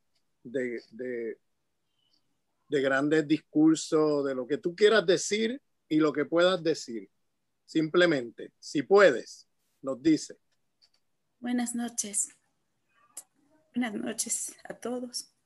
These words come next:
Speaker 2: Los he escuchado muy conmovida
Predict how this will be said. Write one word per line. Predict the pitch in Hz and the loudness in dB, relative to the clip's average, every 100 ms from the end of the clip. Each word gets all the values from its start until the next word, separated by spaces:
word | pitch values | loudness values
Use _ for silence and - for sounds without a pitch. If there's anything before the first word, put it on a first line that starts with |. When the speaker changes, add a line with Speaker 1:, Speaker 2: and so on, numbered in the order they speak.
| _ _ - - - _ _ _ _ _ _ _ _ _ _ _ | _ _ -20 -20 -20 _ _ _ _ _ _ _ _ _ _ _
Speaker 2:
Los | 208 | -10
he | 226 | -8
escuchado | 233 - 220 - 254 262 269 | -8 -8 -10 -8 -4 -2 0
muy | 254 254 269 277 | 0 0 -2 -2
conmovida | 285 262 247 233 269 302 - | 0 0 0 2 2 2 -2